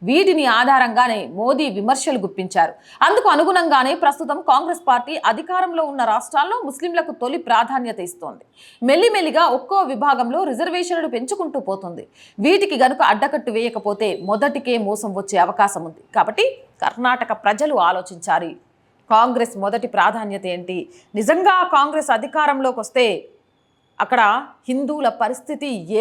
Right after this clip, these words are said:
విధంగా తయారవుతుంది? అసలు భారతదేశ ఉనికికే ఎంత ప్రమాదం వస్తుంది అనేది. అవునంటారా, కాదంటారా? మీ అభిప్రాయం ఏంటి? కామెంట్ సెక్షన్లో పెట్టేయండి. More వీడియోస్ కోసం ఛానల్ వెంటనే సబ్స్క్రైబ్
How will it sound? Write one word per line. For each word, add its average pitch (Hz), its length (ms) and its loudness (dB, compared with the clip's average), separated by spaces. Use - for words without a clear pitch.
విధంగా 226 320 0
తయారవుతుంది? 190 580 0
అసలు 349 180 0
భారతదేశ 302 480 2
ఉనికికే 359 440 0
ఎంత 254 120 -2
ప్రమాదం 220 440 -2
వస్తుంది 190 400 -8
అనేది. 165 240 -8
అవునంటారా, 240 500 2
కాదంటారా? 185 420 0
మీ 330 160 0
అభిప్రాయం 196 420 0
ఏంటి? 160 160 -16
కామెంట్ 262 220 2
సెక్షన్లో 202 280 -4
పెట్టేయండి. 170 340 -6
More 311 200 6
వీడియోస్ 247 280 0
కోసం 247 260 -2
ఛానల్ 214 300 2
వెంటనే 190 220 -4
సబ్స్క్రైబ్ 190 340 -2